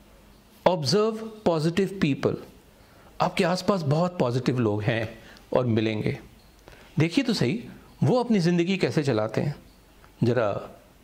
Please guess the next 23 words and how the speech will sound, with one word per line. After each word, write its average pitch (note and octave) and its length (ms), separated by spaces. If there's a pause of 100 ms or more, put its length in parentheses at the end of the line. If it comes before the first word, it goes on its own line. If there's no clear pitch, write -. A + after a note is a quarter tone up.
उनको C#3 340
भी C#3 240
कॉपी G2+ 400
मारने C3+ 300
की E3 100
कोशिश D#3+ 340
कीजिए, - 460 (1080)
कोई F#3 120
नुकसान A3+ 320
नहीं D4+ 200
है, A2+ 240 (280)
उनसे E3 220
बहुत F3 220
कुछ - 120
सीख F#3 180
सकते C#4+ 240
हैं B3 80
हम D3+ 100
लोग। - 200 (1300)
तीसरा C4+ 320
alphabet C#3+ 440
है F3 260 (200)
एस - 520